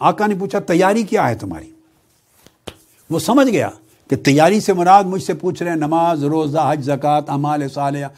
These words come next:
कितने जमा किए हैं क़यामत के लिए। अब उसने जवाब दिया, "या रसूलल्लाह,"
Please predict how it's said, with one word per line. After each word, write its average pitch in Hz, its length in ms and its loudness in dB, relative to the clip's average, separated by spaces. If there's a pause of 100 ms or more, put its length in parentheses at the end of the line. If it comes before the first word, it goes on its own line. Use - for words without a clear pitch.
(160)
कितने 233 320 0
जमा 202 260 4
किए 160 260 -2
हैं 139 140 -4
क़यामत 120 360 -6
के 117 100 -10
लिए। 92 220 -12 (640)
अब 196 180 -4
उसने 285 280 0
जवाब 165 320 4
दिया, 139 280 0
"या 135 200 -2
रसूलल्लाह," 123 440 -6